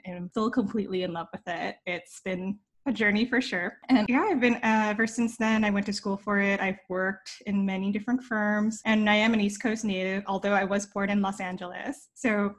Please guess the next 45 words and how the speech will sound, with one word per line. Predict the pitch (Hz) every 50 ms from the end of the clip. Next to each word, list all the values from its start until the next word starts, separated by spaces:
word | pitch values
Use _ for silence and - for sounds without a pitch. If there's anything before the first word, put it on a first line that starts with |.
| _ -
I'm | 220
coming | 220 240 226 226 226 262
full | 262 254
circle | 262 - 240 220 - 208
because | 196 202 190 196 190 185
I | 190 190
was, | 185 190 202 - - - -
although | 220 220 233 247
I | 254 254 254
was | 254 -
born | - 220 208 208 208 214
here, | 220 202 202 202
I | 196 196
was | 190 196 196 -
raised | 196 185 180 185 196 - - _ _ _ _ _ -
in | 196 196 196 196 190
New | 185 180
Jersey | - 202 196 196 202 202 208 196
and | 190
I | 190
lived | 180 180 185 180 -
in | 190 196
New | 190
York | 190 185 180 180 -
for | - 196
almost | 180 170 180 175 -
a | 175
decade. | - 180 175 - - - 196 196 190 - - - - - - - - - _ _ _ _ -
And | 214 214 214 208 202 196 196 196 196 -
I | 202 196 196 190
ended | 190 190 196 190 190
up | 196 190
moving | 196 208 226 220 208 202
back | 196 185 180
to | - - -
L | 180 180 175
A | 170 170 170 170 - -
about | - 185 190 175 156 - -
six | - - 208 202 - -
years | 196 185 185 190 -
ago | 202 196 - 170 160 - - - 190 190
just | - 202 190 - - - - - -
to | - 214 208 208 208 208 208 214
sort | 208 - 220 202 202 196
of | 202 202 202 202